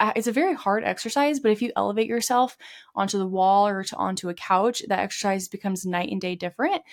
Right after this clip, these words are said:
So that was another one. Or even, even things like the chest press, I knew I was safe and comfortable to do exercises on my back up to a certain point.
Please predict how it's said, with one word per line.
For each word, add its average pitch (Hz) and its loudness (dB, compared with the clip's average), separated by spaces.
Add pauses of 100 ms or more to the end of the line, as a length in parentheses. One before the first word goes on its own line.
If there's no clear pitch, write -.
(260)
So 226 6
that 208 4
was 214 2
another 208 2
one. 226 2
Or 208 -4
even, 247 2 (800)
even 285 6
things 285 8
like 240 2
the 208 0
chest - -2
press, 202 -6
I 196 0
knew 202 0
I 208 2
was 196 -4
safe 196 -2
and 196 -6
comfortable 185 -6 (300)
to 233 -2
do 202 2 (680)
exercises 226 4
on 202 4
my 185 2
back 180 0
up 196 -6
to 208 -2
a 202 0
certain 190 -2
point. 233 0